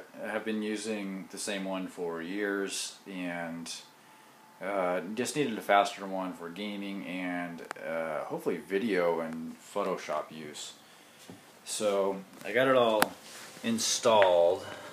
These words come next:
It's kinda dark, you're not gonna be able to see it, but, uh, it fits in my case okay. Uh,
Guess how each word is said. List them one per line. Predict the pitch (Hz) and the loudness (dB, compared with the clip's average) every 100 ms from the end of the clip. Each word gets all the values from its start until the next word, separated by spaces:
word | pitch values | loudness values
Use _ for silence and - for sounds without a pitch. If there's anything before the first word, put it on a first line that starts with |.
| - - | -16 -16
It's | - | -12
kinda | - 95 | -6 -4
dark, | 87 95 90 - | 2 4 4 0
you're | 90 | -6
not | |
gonna | |
be | 87 | -4
able | 90 | -6
to | - | -4
see | 95 90 | 0 2
it, | 90 - - - - - - - - - - | 0 -2 -14 -20 -20 -20 -20 -20 -20 -18 0
but, | 104 95 95 - | 6 6 6 0
uh, | 92 87 71 | 2 4 2
it | 78 | 0
fits | 123 - | -2 0
in | 113 | 0
my | 95 | -2
case | - 104 95 92 | 0 0 2 0
okay. | 85 - 85 78 90 101 - - - - - - - - | -2 -2 0 0 -2 -8 -20 -20 -20 -20 -20 -20 -20 -4
Uh, | - 95 87 82 78 | 0 2 4 2 0